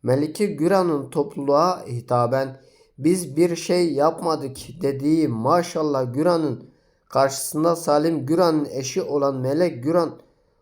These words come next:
bulunduğu esnada "Herkes her şeyi biliyor, beni konuşturmayın."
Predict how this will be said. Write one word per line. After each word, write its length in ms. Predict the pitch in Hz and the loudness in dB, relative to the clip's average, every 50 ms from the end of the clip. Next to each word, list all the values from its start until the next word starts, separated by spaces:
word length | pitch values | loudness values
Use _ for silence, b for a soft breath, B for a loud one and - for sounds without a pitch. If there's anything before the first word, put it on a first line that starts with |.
| b b | b b
bulunduğu 640 | 127 135 147 156 165 165 160 156 170 175 196 190 - | -2 2 2 4 2 2 2 2 2 2 2 2 0
esnada 580 | 156 139 135 - - 160 156 156 160 170 151 | -2 -4 -4 -2 0 0 2 2 2 0 -2
"Herkes 580 | 143 135 156 165 180 175 175 - 156 156 156 - | -4 -2 0 0 0 0 0 0 0 0 -2 -4
her 240 | - 180 175 175 165 | -2 0 0 0 0
şeyi 400 | 165 - - 165 170 170 165 - | -2 -4 0 0 2 2 0 -2
biliyor, 440 | 131 135 147 170 180 175 139 110 - - _ _ _ _ _ _ _ _ _ _ _ _ _ _ - | -4 0 4 4 4 4 4 0 -2 -12 _ _ _ _ _ _ _ _ _ _ _ _ _ _ -4
beni 340 | 110 127 139 160 170 151 - | 0 2 2 2 2 0 0
konuşturmayın." 840 | - 143 147 147 - - - - 190 185 185 180 165 156 143 123 | 0 2 2 2 0 -4 -2 0 2 4 4 6 4 4 4 2